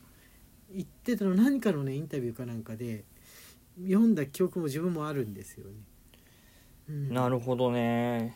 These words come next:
Speaker 1: はい。
Speaker 2: えー、ちょっと意識して見てみないとわかんないな、その辺の事実は。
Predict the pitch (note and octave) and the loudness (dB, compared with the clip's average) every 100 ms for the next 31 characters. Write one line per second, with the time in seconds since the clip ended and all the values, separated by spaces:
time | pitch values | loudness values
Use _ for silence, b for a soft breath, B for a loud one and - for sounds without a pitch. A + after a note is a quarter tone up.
0 | - - E3 D3 A#2+ A2+ - A2 F3 - | -10 -4 -2 -2 -2 -4 -4 -2 -2 -4
1 | - C3 - A2 G#2+ G2 F#2 E2+ G#2+ F#2 | -4 -4 -2 -2 -2 -4 -6 -10 -10 -10
2 | - C3 G2 D#2+ E2 - F#2+ F#2 F2+ F2 | -4 -2 -2 -6 -14 -12 -12 -12 -12 -12
3 | E2+ F2 A2 F#2 E2+ - | -10 -6 -6 -6 -10 -14